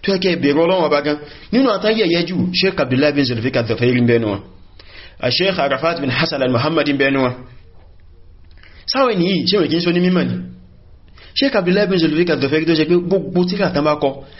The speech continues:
Sheikh Salih Al-Fawzan náà máa ṣe taqdimu ẹ̀. Sheikh Ahmad Al-Najmi, wọ́n máa ṣe taqdimu ẹ̀.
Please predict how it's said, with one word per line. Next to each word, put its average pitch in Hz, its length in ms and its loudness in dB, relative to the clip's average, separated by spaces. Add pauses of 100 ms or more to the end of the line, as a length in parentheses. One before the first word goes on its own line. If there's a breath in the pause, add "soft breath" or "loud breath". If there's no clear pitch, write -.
(160 loud breath)
Sheikh 170 260 0
Salih 143 220 0
Al-Fawzan 117 380 0
náà 127 80 0
máa 120 100 2
ṣe 117 100 -4
taqdimu 117 460 0
ẹ̀. 87 80 -6 (1200 loud breath)
Sheikh 180 260 0
Ahmad 147 580 0
Al-Najmi, 135 420 -2 (140)
wọ́n 127 120 0
máa 127 100 2
ṣe 123 100 -4
taqdimu 123 440 0
ẹ̀. 92 100 -6